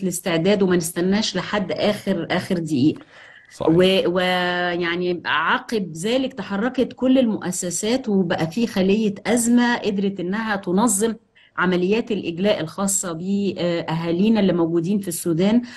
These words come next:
Speaker 1: وأبنائنا اللي موجودين في السودان. والحقيقة هي أكبر جالية، آه، موجودة في السودان هي الجالية المصرية.
Speaker 2: صحيح. عشان نقرب الصورة أكتر للسادة المشاهدين،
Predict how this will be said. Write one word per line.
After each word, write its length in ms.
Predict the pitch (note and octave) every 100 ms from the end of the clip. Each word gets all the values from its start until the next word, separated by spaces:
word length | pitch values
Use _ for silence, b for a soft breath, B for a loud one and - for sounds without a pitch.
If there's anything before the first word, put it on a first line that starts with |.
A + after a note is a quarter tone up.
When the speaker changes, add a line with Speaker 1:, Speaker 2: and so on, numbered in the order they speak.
| B -
Speaker 1:
وأبنائنا 600 | E3+ E3 D#3 A3 A3+ G3
اللي 120 | F3
موجودين 540 | E3 D#3 E3 E3 G3+
في 100 | F#3+
السودان. 600 | E3+ - E3+ E3 F#3 A#3 A#3 B B B
والحقيقة 680 | - F3 F3 F3 F3 G#3+ A3+
هي 220 | G#3+ G3+
أكبر 440 | - C4+ G3+ F#3+ F3+
جالية، 640 | F3+ G3 B3+ A3 D#3 -
آه، 200 | D#3 D#3+
موجودة 400 | D#3+ E3 F3 G3+
في 80 | G3
السودان 400 | D#3+ - E3+ G3+
هي 160 | F#3+ E3+
الجالية 320 | D#3+ F3 G3
المصرية. 680 | F3+ E3+ - E3+ C3+ B2+ _ _ B B B B
Speaker 2:
صحيح. 540 | - G2+ C#3+ C#3 - G2
عشان 300 | A2 D3+ D#3+
نقرب 300 | C#3+ F#3+ D3+
الصورة 400 | - F3+ D3 D#3+
أكتر 260 | - C3+
للسادة 300 | A2 - C#3+
المشاهدين، 760 | A#2+ G#2+ A#2 A2 G2+ D3+ D3